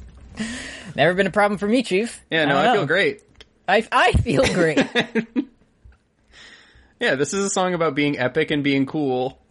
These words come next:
Speaker 2: and
Speaker 1: I, I feel, so the, the three themes on this album are, li-, two, two themes are being epic and being cool and having money, and also just being really stupid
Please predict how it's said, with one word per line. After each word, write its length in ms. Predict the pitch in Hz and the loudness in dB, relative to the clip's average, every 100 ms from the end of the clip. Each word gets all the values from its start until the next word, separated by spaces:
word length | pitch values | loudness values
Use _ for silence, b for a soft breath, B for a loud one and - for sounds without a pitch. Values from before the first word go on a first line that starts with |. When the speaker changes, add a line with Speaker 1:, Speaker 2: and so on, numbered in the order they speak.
| - - | -18 -4
Speaker 2:
and 500 | 135 127 123 120 123 | 0 2 0 -2 0
Speaker 1:
I, 200 | 214 226 - | 2 2 0
I 120 | 233 | 0
feel, 340 | - 330 202 - | 2 0 0 -2
so 180 | 233 | 0
the, 160 | 202 226 | 2 -2
the 160 | 185 208 | 0 -2
three 360 | - 220 247 | 2 2 2
themes 360 | 240 220 214 202 | 0 0 0 2
on 140 | 190 | 0
this 120 | 190 190 | 0 2
album 260 | 185 180 | 2 4
are, 120 | 175 | 2
li-, 140 | 156 156 147 | 2 0 -2
two, 200 | - 226 - - | 0 -2 -2 -2
two 160 | 226 | 0
themes 220 | 226 220 | 2 2
are 100 | 185 | 2
being 260 | 147 170 170 | 2 0 2
epic 320 | 165 175 185 | 2 2 0
and 140 | 170 151 | 0 2
being 200 | 156 147 | 0 -2
cool 280 | 151 147 | -2 0
and 100 | 131 | 2
having 240 | 143 135 139 | 2 0 0
money, 240 | 139 156 | 0 2
and 100 | 135 | 2
also 220 | 147 143 | 2 2
just 300 | 135 156 139 | 0 0 -2
being 260 | 123 127 123 | -2 -2 -2
really 500 | 139 160 135 139 120 | -4 -2 2 2 0
stupid 600 | - - 123 110 62 151 | -8 -8 -8 -8 -10 -10